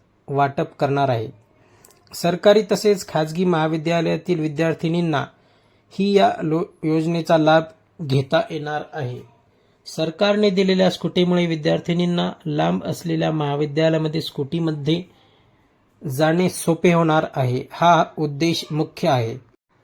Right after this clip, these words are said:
मित्रांनो, फ्री स्कूटी योजनेचे वैशिष्ट्य आपण पाहणार आहोत. फ्री स्कूटी योजना ही सरकारने सुरू केलेली एक महत्त्वाकांक्षी योजना ठरणार आहे.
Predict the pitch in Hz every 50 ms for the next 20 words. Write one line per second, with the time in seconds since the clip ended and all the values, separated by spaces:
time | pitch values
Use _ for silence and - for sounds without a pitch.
0 | _ - - _ _ _ _ _ _ _ _ _ - 214 185 - - 214 214 214
1 | 220 208 185 - 208 208 208 185 - - 208 190 214 208 190 185 185 180 185 185
2 | 185 180 202 185 175 160 156 156 156 - 190 - - - 185 175 175 - 185 180
3 | 180 - 170 175 175 180 180 175 180 190 190 185 - - _ - _ _ _ _
4 | _ - - 196 214 220 220 220 - - - - 196 180 180 - 196 190 185 180
5 | 180 175 185 180 180 180 180 - - _ _ _ _ _ _ _ _ _ _ _
6 | _ _ _ _ _ _ _ _ _ - - 202 202 180 - - 170 156 156 -
7 | 190 180 180 190 185 175 - - 180 185 180 180 - 175 170 180 185 185 - -
8 | 175 170 165 - 160 160 151 160 165 - 165 170 165 - 165 156 156 156 - -
9 | 175 160 156 143 143 156 156 156 151 - 143 135 139 143 135 127 120 110 110 110
10 | - - _